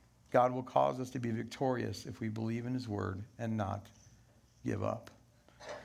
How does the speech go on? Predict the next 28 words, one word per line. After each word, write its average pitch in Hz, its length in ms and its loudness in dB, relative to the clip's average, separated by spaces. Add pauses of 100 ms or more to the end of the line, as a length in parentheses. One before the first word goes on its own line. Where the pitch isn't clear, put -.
(520)
It 170 100 8
is 160 160 6
one 180 180 6
thing 180 140 4
if 165 80 2
we 156 140 0
quit 147 240 4
a 135 40 0
fight 135 360 4 (400)
in 135 80 2
the 139 80 2
natural, 110 500 2
but 117 200 0
when 120 300 -2
we 127 100 4
embark 123 420 2
upon 127 300 0
the 117 60 -4
spiritual 131 520 0
fight 104 380 2 (160)
and 104 140 -2
we 104 80 -2
quit 107 280 -2
in 104 80 0
the 104 80 -2
middle 110 320 0
of 98 100 -2
it, 107 140 -4